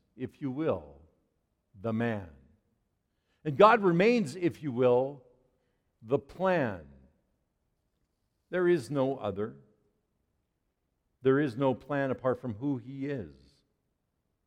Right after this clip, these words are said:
There doesn't need to be. And even if there were,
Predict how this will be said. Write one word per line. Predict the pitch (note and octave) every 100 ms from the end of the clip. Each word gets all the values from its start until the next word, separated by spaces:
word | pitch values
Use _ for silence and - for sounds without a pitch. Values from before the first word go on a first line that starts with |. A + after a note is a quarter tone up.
| _ _ _ _ _ _ _ _ _ _ _ _ _ _
There | G#2+
doesn't | B2+ C#3 B2 G2
need | G2 G#2+ A2+ A2+ G#2+ E2
to | - G#2
be. | E2+ E2+ C#2+ D#2 F2+ _ _ _ _ _ _ _ _ _ _ _ _ _ _ _ _ _ _ _ _ _ _ _ _ _ _ G2
And | G2+
even | C#3 C3+
if | B2+ B2+
there | G#2+ G2
were, | F#2 G2+ G#2+ E2